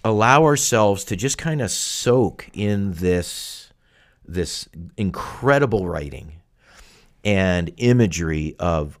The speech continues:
of what is going on and how God sees us and,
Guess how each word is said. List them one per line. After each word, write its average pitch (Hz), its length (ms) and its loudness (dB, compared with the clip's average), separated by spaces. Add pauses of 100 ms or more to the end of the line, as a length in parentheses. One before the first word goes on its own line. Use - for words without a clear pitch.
of 80 160 -6
what 104 480 2
is 98 240 -4
going 95 380 0
on 87 240 -2
and 76 100 -10
how 135 420 -2
God 95 480 -2
sees 85 640 -8 (120)
us 73 480 -8 (420)
and, 85 440 -4